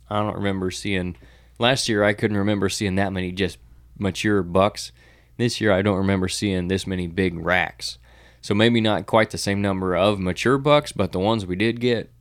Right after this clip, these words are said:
there were more really nice deer, like, you know, one seventies plus than I remember seeing in a long time. Not to say every other deer was one seventy, but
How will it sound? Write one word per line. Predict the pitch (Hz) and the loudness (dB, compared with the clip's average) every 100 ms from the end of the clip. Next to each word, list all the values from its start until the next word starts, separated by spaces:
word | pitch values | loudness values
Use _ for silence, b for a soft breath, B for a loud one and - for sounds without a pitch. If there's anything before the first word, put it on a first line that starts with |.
| - | -8
there | 101 92 | -4 -2
were | 90 | -2
more | 92 101 101 92 85 - - - - | 0 2 2 2 -2 -10 -20 -20 -14
really | 92 113 120 107 98 | 0 4 4 4 0
nice | 98 95 | -2 -4
deer, | - 104 98 92 | -4 -2 0 0
like, | 90 85 - _ _ b b b - | -2 -4 -10 _ _ b b b -6
you | 104 | -4
know, | 82 87 | -2 -2
one | 98 101 | -4 -4
seventies | 101 107 87 85 | -2 -4 -4 -8
plus | - 104 92 - | -4 -2 -2 -4
than | 87 | -8
I | 87 | -6
remember | 85 90 85 87 | -4 -6 -6 -8
seeing | 90 87 | -6 -6
in | 85 | -6
a | 85 | -6
long | 85 | -6
time. | 82 85 90 110 | -6 -6 -4 -2
Not | 123 - | -2 -2
to | 107 | -2
say | - 101 | 0 2
every | 98 98 | 4 4
other | 98 95 | 4 2
deer | 98 98 | 0 0
was | 90 90 | 0 0
one | 101 90 | -2 0
seventy, | 120 104 90 90 | 2 2 2 -2
but | 92 92 | 0 -2